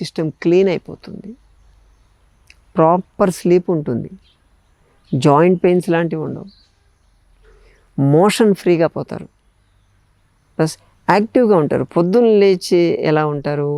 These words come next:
సాయంత్రం కూడా అలాగే ఉంటారు. మొత్తం ఒక కొత్త ఎనర్జీ లాగా వచ్చి ఉంటుంది, బాడీ అంతా ఫుల్ యాక్టివ్ అవుతారు. So, ఇది చేసి "నాకు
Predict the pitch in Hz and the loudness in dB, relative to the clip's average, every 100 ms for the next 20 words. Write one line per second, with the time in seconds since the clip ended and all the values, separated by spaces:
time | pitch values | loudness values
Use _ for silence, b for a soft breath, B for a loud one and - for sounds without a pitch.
0 | 151 - 160 170 196 190 180 175 175 170 | -10 -8 -2 0 0 -2 -2 -2 -6 -8
1 | - 104 - - _ _ _ _ _ _ | -12 -16 -20 -20 _ _ _ _ _ _
2 | _ - 170 180 220 202 202 B B - | _ -2 -2 2 2 2 -2 B B -2
3 | 202 - 269 - - 247 190 247 247 220 | -2 2 0 2 2 4 4 4 4 2
4 | 202 165 180 147 131 139 - _ _ _ | 0 -2 -10 -10 -12 -14 -18 _ _ _
5 | _ _ _ - 147 160 165 135 135 - | _ _ _ -2 2 2 0 -4 -10 -18
6 | _ _ _ 240 285 302 220 160 160 - | _ _ _ 0 2 4 2 0 -2 -4
7 | - - 254 _ _ _ _ _ _ _ | -10 -20 -20 _ _ _ _ _ _ _
8 | _ - 170 - B B B 170 180 226 | _ -2 -2 -2 B B B 2 4 2
9 | 247 - 202 196 196 196 185 208 b b | 0 0 2 2 2 2 2 0 b b
10 | 170 180 | -2 0